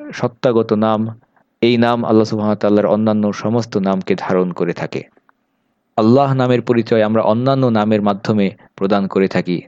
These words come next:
যেমন আমরা বলি আল্লাহ তিনি হচ্ছেন রহমান, তিনি হচ্ছেন রাহিম,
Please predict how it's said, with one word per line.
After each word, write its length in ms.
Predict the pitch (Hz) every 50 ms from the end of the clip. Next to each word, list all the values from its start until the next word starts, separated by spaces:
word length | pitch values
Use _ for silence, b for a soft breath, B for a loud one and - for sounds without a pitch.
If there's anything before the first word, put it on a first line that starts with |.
| -
যেমন 200 | - 104 104 104
আমরা 180 | 104 104 107 104
বলি 320 | 101 101 104 104 107 107 104 b b b b
আল্লাহ 460 | - - 101 107 113 117 117 117 110
তিনি 220 | 110 - 107 110 104
হচ্ছেন 300 | 107 95 - - 101 98
রহমান, 420 | 98 98 104 110 110 104 101 98
তিনি 220 | 92 98 95 98 98
হচ্ছেন 280 | 95 - - 101 92
রাহিম, 400 | 95 95 101 104 104 107 104 98